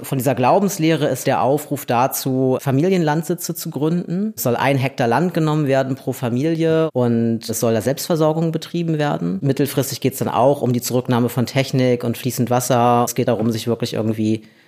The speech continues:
eigenständig zu erhalten. Das ist so das eine, dass es da unheimlich viele Schnittmengen und Anknüpfungspunkte gibt, gerade für junge Menschen, die, die nach was anderem suchen, als das, was ihnen vielleicht irgendwie gerade so gesamtgesellschaftlich an Lebensmodellen angeboten wird.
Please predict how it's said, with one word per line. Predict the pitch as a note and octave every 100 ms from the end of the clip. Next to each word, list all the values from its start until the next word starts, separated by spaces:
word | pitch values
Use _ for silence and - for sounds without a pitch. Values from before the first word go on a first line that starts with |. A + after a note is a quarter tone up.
| _ _ _ _ - -
eigenständig | A#2+ A#2 A#2+ A#2 A2 G#2 -
zu | -
erhalten. | G2+ G#2 G#2 G2 F#2+ G#2 - _
Das | A2+ G#2+
ist | A2+
so | A2
das | G#2
eine, | - A2 D3+ G3 G#3+ - - - -
dass | B2 A#2
es | A2+ - -
da | A2+ A2 A2 A2 A2+ - - _ _ _ _ -
unheimlich | C#3 C3 B2+ B2
viele | - A#2+
Schnittmengen | A#2 - C#3+ C#3 C3 B2
und | G#2
Anknüpfungspunkte | B2+ - D#3 D#3+ - - D#3 D#3 D3+
gibt, | C3+ D#3 G3+ - - -
gerade | - A#2+ B2
für | - B2 A#2
junge | C3 C#3+
Menschen, | B2+ A#2+ B2 A#2+ A2+
die, | A#2 A2+ A#2 - _ _ -
die |
nach | A#2 A2+
was | A#2+
anderem | - B2+ D#3+ E3+
suchen, | D#3 E3 - F3+
als | A#2+ A#2
das, | B2 -
was | A#2+
ihnen | - A2
vielleicht | - A2+ A#2
irgendwie | - A2+ A#2
gerade | G2+ G2 A2+
so | A2 A#2 A2
gesamtgesellschaftlich | A2+ A2 B2 A#2 A2+ A#2 - A2+ - A2+
an | G2+
Lebensmodellen | A2+ A2+ A#2+ G#2+ A2
angeboten | G#2 C#3+ D#3+ E3 D#3+ D#3
wird. | E3 G#3+ A#3